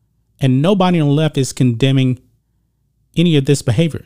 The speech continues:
They are allowing this to happen. And that's part of this article. If you guys remember this, Brett Kav-, Kavanaugh was actually targeted for assassination.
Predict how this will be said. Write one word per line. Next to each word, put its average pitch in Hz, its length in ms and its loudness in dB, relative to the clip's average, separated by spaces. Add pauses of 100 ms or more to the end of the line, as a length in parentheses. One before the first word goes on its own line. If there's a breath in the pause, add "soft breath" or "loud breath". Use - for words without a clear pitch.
(160)
They 131 140 2
are 156 120 2
allowing 147 560 0
this 151 200 0
to 117 140 -2
happen. 160 480 -4 (2000)
And 151 100 -2
that's 156 140 -2
part 147 200 2
of 139 80 0
this 131 140 -2
article. 143 560 2
If 127 160 -4
you 131 40 -6
guys 123 400 0 (360)
remember 120 280 0
this, 165 340 -2 (220)
Brett 147 280 -2
Kav-, 190 380 -2
Kavanaugh 190 360 0
was 139 160 0
actually 143 280 -2
targeted 196 520 -2 (640)
for 151 200 0
assassination. 170 880 -4